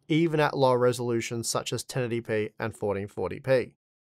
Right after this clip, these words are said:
So if we're seeing a number of examples now, then history does suggest that it won't be too many more years before eight gigabyte G P Us are almost unusable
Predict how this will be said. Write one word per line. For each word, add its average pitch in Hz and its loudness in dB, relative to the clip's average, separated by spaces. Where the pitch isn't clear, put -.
So - 8
if 143 4
we're 151 6
seeing 143 2
a 135 2
number 156 6
of 143 6
examples 139 0
now, 151 2
then 127 0
history 160 -2
does 170 4
suggest 147 2
that 135 0
it 135 4
won't 156 2
be 180 -6
too 196 0
many 190 2
more 175 8
years 160 2
before 139 2
eight 143 2
gigabyte 139 2
G 123 0
P 120 -2
Us 117 -2
are 113 2
almost 175 2
unusable 127 0